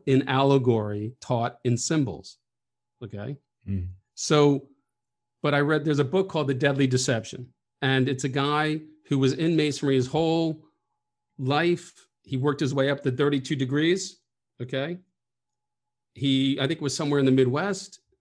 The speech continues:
Speaker 1: He had a lodge. Uh, he even said there was times he felt a little weird. He wore a black robe.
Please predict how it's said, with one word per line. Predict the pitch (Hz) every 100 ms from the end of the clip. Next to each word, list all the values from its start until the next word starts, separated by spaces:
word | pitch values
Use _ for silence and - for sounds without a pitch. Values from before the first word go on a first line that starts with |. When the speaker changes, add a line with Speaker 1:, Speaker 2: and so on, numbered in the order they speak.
| _ -
Speaker 1:
He | 131
had | 123
a | 110
lodge. | 123 175 170 170 156 - _ _ _ _ _ -
Uh, | 135 131
he | 131
even | 185 185
said | 185 151
there | 131
was | 127 123
times | 147 139 127
he | 127
felt | 131 123
a |
little | 127 127
weird. | 131 135 131
He | 127
wore | 127 127
a | 110
black | 123 113 -
robe. | 139 139 139 131